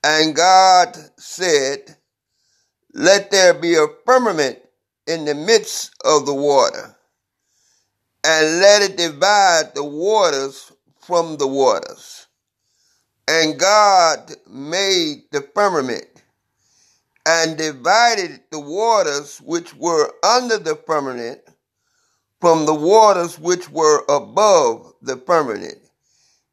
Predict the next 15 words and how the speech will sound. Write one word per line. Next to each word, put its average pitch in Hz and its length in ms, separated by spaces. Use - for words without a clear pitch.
And 156 220
it 165 200
was 156 380
so. 143 600
And 147 280
God 202 640
called 185 800
the 151 100
firmament 175 640
heaven, 208 640
and 156 260
the 156 200
evening 196 800
and 151 160
morning 160 800